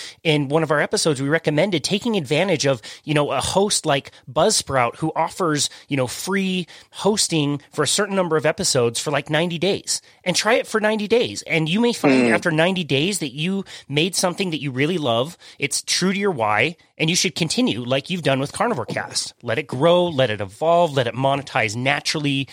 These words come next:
Speaker 1: Eh, b-, but, but, but there's other things in life that they're worth quitting. And it's not a bad thing. It allows you to
Speaker 2: Yeah.
Speaker 1: spend more time and energy where your true passions are. And it's only by failing or, or, you know, discovering those things that you don't love that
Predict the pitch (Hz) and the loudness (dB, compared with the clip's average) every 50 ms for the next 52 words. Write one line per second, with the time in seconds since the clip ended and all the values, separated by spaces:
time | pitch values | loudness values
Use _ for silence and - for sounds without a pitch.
0 | - - - - - - - _ - 139 - - 143 - - _ _ _ - 160 | -14 -16 -16 -16 -18 -20 -12 _ -8 -8 -8 -8 -14 -18 -18 _ _ _ -16 -10
1 | 127 180 165 - - 190 190 - - - 208 202 202 190 165 214 233 285 269 - | -10 -8 -4 0 0 0 0 0 -2 -4 0 0 2 2 2 2 2 2 0 0
2 | - 196 185 180 180 - - - - 160 151 147 135 131 165 - - - 165 - | 0 2 2 2 0 -2 -4 -2 0 0 2 4 4 2 2 0 0 0 0 0
3 | - - - - - - - _ - 147 170 175 180 185 190 240 262 233 - - | -2 -4 -12 -20 -20 -20 -20 _ -8 -2 0 0 0 2 0 -2 -2 -2 -4 -4
4 | - - 247 269 196 123 123 120 113 - _ _ _ _ _ _ 180 180 180 175 | 0 0 2 2 2 0 -2 -4 -8 -12 _ _ _ _ _ _ 2 2 2 2
5 | 175 - - _ - 175 - - 185 190 214 226 - - 170 - 190 175 185 196 | 0 -2 -6 _ -6 -6 -4 -2 0 0 0 -2 -2 -4 0 2 2 2 2 0
6 | 143 - - 208 247 - 104 135 151 143 - 147 151 131 151 151 175 196 196 156 | 0 -2 -2 -2 -2 -2 -2 -2 -2 -2 -2 -4 -2 0 0 0 0 0 0 -2
7 | 165 175 165 - - 151 - 117 175 175 170 165 147 151 160 165 - - 170 175 | -2 -4 -4 -4 0 2 2 4 4 4 2 2 2 2 0 0 0 0 0 0
8 | 170 156 151 131 165 196 196 147 143 139 131 135 127 - - - _ - 131 127 | 0 0 -2 -2 -2 -4 -4 -2 -2 -2 -2 -2 -4 -8 -14 -20 _ -20 -16 -6
9 | 131 156 165 165 170 170 151 151 143 - - - 175 160 - - - 165 151 - | 0 2 2 2 2 0 -2 -2 -2 -2 -2 -2 -2 -2 -2 -2 -2 -2 -2 -2
10 | - 156 135 - - 160 185 175 135 123 120 120 - - - - - 156 160 156 | -2 -2 -2 -4 -4 -2 0 2 2 2 2 -2 -4 -12 -12 -4 0 0 0 2
11 | - 170 180 185 180 165 156 139 - - 170 170 185 185 180 160 147 147 143 135 | 2 2 2 2 2 2 0 0 -2 0 0 2 2 2 2 2 2 2 0 -4
12 | - - - _ _ _ _ 156 156 - - 175 160 147 143 143 - 165 175 170 | -6 -14 -20 _ _ _ _ -8 -8 -6 -2 0 0 0 -2 -4 -4 0 2 2
13 | 160 151 - - - 208 190 208 202 190 180 - - 202 185 165 180 170 156 160 | 2 2 0 0 0 0 2 2 2 2 2 0 0 0 -2 -2 -2 0 0 0
14 | 156 156 - 139 156 185 208 196 156 143 131 147 143 135 | 0 -2 -2 -2 0 2 2 2 0 0 0 -2 -2 -2